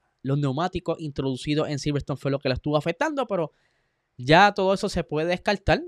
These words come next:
porque así es su propio equipo, eh, de ingenieros, lo ha estado hablando en estos días. Eh, desde Mike Crack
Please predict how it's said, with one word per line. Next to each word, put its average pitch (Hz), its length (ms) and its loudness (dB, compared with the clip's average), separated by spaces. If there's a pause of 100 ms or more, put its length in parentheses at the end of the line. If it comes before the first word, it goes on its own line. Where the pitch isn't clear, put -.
(160)
porque 156 260 -6
así 120 240 -2
es 170 80 -2
su 160 200 -2 (100)
propio 196 360 2
equipo, 139 580 -6
eh, 123 120 -2
de 131 60 -4
ingenieros, 143 580 -4
lo 120 220 -8
ha 123 100 0
estado 165 540 -2
hablando 156 500 -4
en 131 60 -8
estos 156 340 -8
días. 143 300 0 (720)
Eh, 113 760 -2 (640)
desde 135 300 0
Mike 131 240 0
Crack 156 380 4